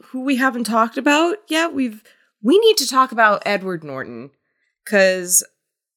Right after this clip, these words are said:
oh boy, he is not Bruce Banner, and if never has a movie made me wanna see, uh,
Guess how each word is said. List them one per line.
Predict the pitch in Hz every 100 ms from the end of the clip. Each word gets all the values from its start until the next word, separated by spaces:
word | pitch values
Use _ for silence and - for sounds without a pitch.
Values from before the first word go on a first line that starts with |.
| _ -
oh | 262 330
boy, | 214 220 175 147
he | - 247 262
is | 190 170
not | 175 175 220 254 -
Bruce | 226 220
Banner, | - 180 170 170 165
and | 165 170 160 160
if | 175 165 - _ _ _ 180
never | 226 277 294
has | 233 208
a | 202
movie | 190 175 170 165 156
made | 180 180 180
me | 190
wanna | 175 170 175
see, | - 180 160 151 147 _ _ _ _ _ -
uh, | 165 151 147